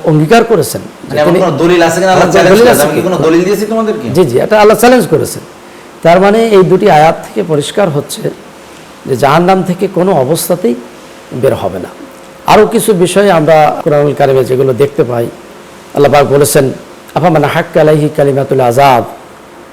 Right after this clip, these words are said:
Speaker 1: আফা আনতা তুনকিযু মান ফিন নার।" আল্লাহ পাক বলছেন যে, "ও রাসূল,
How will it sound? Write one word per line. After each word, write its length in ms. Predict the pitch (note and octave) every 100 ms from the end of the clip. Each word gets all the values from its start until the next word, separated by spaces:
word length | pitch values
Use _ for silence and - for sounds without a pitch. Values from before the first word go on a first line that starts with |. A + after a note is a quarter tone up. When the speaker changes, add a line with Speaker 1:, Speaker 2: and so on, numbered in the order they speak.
| -
Speaker 1:
আফা 220 | C3 E3+
আনতা 280 | F3 E3+ D#3+
তুনকিযু 420 | D#3+ E3 E3+ D3
মান 220 | C3+ C3 B2
ফিন 100 | C3+
নার।" 320 | B2 C3 A#2 - - - - - - - -
আল্লাহ 180 | C#3 C#3
পাক 100 | C#3
বলছেন 380 | C#3 C#3 F3+
যে, 80 | D#3+
"ও 100 | D#3
রাসূল, 380 | C#3+ - F#3+